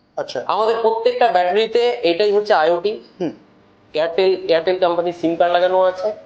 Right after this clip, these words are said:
Speaker 1: হুম।
Speaker 2: এবারে জিপিএস, জিপিএস হচ্ছে গ্লোবাল পজিশনিং সিস্টেম।
Speaker 1: আচ্ছা।
Speaker 2: সেটা আপনাকে বলে দেবে এক্সাক্ট লোকেশন কোথায় ওই ব্যাটারিটা আছে।
Speaker 1: আচ্ছা,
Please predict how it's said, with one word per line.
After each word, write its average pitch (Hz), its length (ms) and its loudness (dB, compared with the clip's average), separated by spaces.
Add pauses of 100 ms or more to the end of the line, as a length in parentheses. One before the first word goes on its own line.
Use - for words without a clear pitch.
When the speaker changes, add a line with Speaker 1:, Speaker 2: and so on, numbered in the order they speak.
(100)
Speaker 1:
হুম। 143 80 -10 (400)
Speaker 2:
এবারে 175 520 0
জিপিএস, 226 600 -2
জিপিএস 233 380 -2
হচ্ছে 233 220 0
গ্লোবাল 185 360 2
পজিশনিং 175 420 -2
সিস্টেম। 123 380 -6
Speaker 1:
আচ্ছা। - 320 -6
Speaker 2:
সেটা 202 200 2
আপনাকে 202 280 0
বলে 170 300 2
দেবে 190 320 2
এক্সাক্ট 196 420 0
লোকেশন 175 360 0
কোথায় 202 360 -2
ওই 196 80 0
ব্যাটারিটা 147 460 -2
আছে। 113 80 -4
Speaker 1:
আচ্ছা, - 200 -10